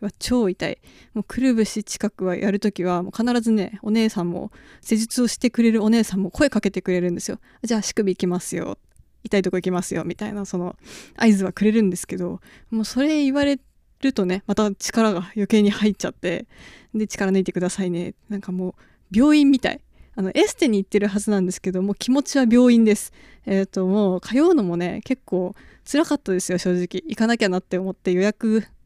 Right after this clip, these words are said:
するんですけど、電話で。もうなんか、「どうしよう、いつ行こう。」あ、でもなんか、「期限いつまでって一応決まってるしな」っ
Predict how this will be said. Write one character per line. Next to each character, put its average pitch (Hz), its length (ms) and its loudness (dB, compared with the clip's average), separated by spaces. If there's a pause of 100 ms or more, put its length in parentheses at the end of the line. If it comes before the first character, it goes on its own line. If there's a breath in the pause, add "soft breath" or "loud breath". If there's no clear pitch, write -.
す - 180 -6
る 233 160 2
ん 208 120 2
で 180 80 -2
す - 80 -10
け 180 100 -6
ど、 180 280 0
電 180 200 0
話 190 100 -4
で。 180 200 -2 (560)
も 220 120 -2
う - 20 0
な 220 120 2
ん - 20 -2
か、 185 160 -2 (200)
「ど 202 100 0
う 220 40 2
し - 180 -4
よ - 100 -4
う、 - 80 -10
い 202 80 -4
つ - 140 -6
行 196 100 -4
こ 180 260 -6
う。」 - 60 -20 (420 loud breath)
あ、 196 40 0
で 202 80 2
も 190 120 0
な 202 100 -2
ん - 20 -8
か、 190 120 -8
「期 - 180 -4
限 196 360 0
い 214 80 -10
つ - 140 -6
ま 196 100 0
で 185 100 -4
っ 180 40 -10
て - 240 -8
一 190 180 -8
応 196 40 -4
決 - 120 -6
ま 214 120 2
っ 226 40 -4
て - 200 -4
る 214 80 -2
し - 180 -8
な」 180 280 -8
っ - 40 -20